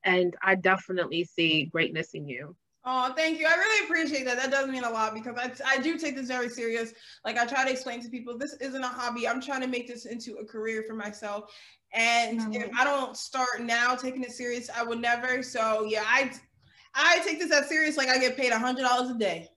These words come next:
Speaker 2: Like, that's how
Speaker 1: Mm-hmm.
Speaker 2: serious it is to me.
Speaker 1: Mm-hmm. And it shows. And that's the thing is, it shows. And if you continue with that energy, you continue with that level of consistency, I'm telling you, it's going to take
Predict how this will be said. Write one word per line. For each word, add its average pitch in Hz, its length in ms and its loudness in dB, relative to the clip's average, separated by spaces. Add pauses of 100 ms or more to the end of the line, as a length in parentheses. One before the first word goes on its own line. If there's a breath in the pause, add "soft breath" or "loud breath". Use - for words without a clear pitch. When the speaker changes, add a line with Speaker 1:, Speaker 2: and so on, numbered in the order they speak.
(240)
Speaker 2:
Like, 214 200 -4
that's 233 220 6
how - 180 10
Speaker 1:
Mm-hmm. 254 160 6
Speaker 2:
serious 254 300 2
it 262 100 -2
is 262 220 -6
to 285 60 -2
me. 240 180 0
Speaker 1:
Mm-hmm. 311 500 8 (1080 loud breath)
And 294 180 8
it 339 200 6
shows. 320 640 8
And 247 220 6
that's 269 180 6
the 269 80 4
thing 269 200 8
is, 196 200 6
it 214 160 4
shows. 190 680 4 (220)
And 226 80 4
if 233 120 4
you 247 140 0
continue 269 760 0
with 220 260 6
that 208 220 6
energy, 214 460 6
you 185 260 2
continue 220 400 0
with 202 140 2
that 190 180 6
level 190 280 2
of 180 100 4
consistency, 190 840 -8
I'm 175 180 -8
telling 202 360 -2
you, 196 200 -4
it's 180 160 -10
going 175 320 -2
to - 160 -20
take 170 180 0